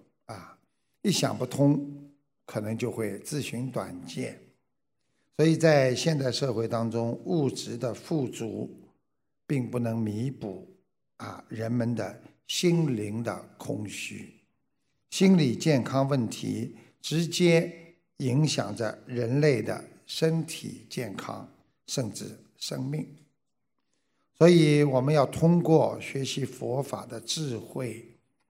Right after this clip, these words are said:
把自己的心进入和谐安宁的境界，明心见性，啊，你就能成佛，从而实现身心健康，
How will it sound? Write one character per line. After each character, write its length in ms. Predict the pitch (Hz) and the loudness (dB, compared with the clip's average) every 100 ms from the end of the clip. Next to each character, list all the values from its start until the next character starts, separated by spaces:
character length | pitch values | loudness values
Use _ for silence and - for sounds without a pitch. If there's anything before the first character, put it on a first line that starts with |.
| _ _ _ _ _ | _ _ _ _ _
把 140 | 117 | -4
自 180 | 117 160 | -2 -2
己 120 | 131 | -2
的 120 | 123 104 | -2 -4
心 460 | - 139 135 135 | -2 0 0 -2
进 300 | - 156 147 | -2 0 2
入 480 | 120 117 107 - - _ | 0 -2 -6 -10 -20 _
和 280 | - 131 131 | -12 -4 -2
谐 480 | 147 - 117 104 110 - | -2 -4 -4 -6 -8 -8
安 280 | - 147 143 | -2 0 2
宁 460 | 127 104 101 113 - - _ _ _ | 2 0 -4 -6 -8 -20 _ _ _
的 80 | - | -12
境 400 | - 135 107 - | -4 -2 -2 -6
界， 360 | - 139 - - _ _ _ _ _ _ _ _ _ _ _ _ _ - | -8 -8 -10 -18 _ _ _ _ _ _ _ _ _ _ _ _ _ 2
明 340 | 139 180 214 | 6 8 8
心 340 | - 190 190 180 | 6 4 4 4
见 320 | 185 139 110 | 4 2 0
性， 460 | - 160 127 101 - - _ | -2 -2 -4 -6 -16 -20 _
啊， 420 | - - - - - | -20 -18 -18 -20 -12
你 120 | 113 | -10
就 160 | - 117 | -10 -10
能 220 | 107 117 | -10 -12
成 260 | - 120 117 | -12 -10 -12
佛， 400 | - 104 120 - _ _ _ _ _ _ _ _ _ _ _ _ _ _ - | -12 -14 -16 -20 _ _ _ _ _ _ _ _ _ _ _ _ _ _ 0
从 240 | 160 180 | 6 8
而 240 | 147 139 | 10 8
实 240 | 139 - 143 | 4 0 0
现 340 | 127 143 110 | 2 2 2
身 380 | 98 - 160 160 | -2 -2 0 0
心 280 | - 156 147 | -2 -2 -2
健 280 | 147 143 143 | -4 -6 -8
康， 420 | - 113 113 | -6 -6 -8